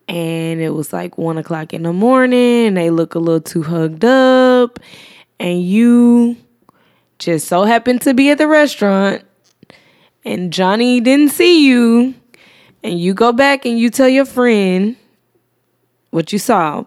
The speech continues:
because you and that person aren't, like, super friends,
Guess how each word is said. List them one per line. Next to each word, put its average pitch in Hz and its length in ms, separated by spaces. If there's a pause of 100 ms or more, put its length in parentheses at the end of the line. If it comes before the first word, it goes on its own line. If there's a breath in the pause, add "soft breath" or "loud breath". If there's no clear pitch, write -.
because 202 320
you 277 140
and 277 100
that 269 180
person 202 640 (720 soft breath)
aren't, 196 260
like, 190 220
super 185 380
friends, 190 720